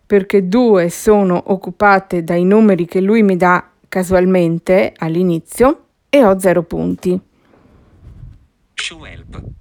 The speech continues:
Speaker 2: pulsante. Show menu, pulsante. Best score, duemilaottocentonovantasei.
Speaker 1: Mi dà anche il record del punteggio massimo. Io sto fliccando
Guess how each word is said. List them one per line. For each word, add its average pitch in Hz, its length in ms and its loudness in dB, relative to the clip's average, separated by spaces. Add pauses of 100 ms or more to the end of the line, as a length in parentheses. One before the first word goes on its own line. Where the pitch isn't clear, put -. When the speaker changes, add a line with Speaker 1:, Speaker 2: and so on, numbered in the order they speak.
Speaker 2:
pulsante. 87 640 -18 (140)
Show 151 320 -14
menu, 147 340 -20 (320)
pulsante. 90 720 -20 (200)
Best 123 440 -20
score, - 460 -20 (160)
duemilaottocentonovantasei. 151 1700 -20 (1000)
Speaker 1:
Mi 208 160 2
dà 202 260 2
anche 196 280 2
il 226 60 4
record 202 560 0
del 185 300 -2 (420)
punteggio 185 640 -2
massimo. 185 640 0
Io 226 160 2
sto 180 200 -2
fliccando 190 1080 -2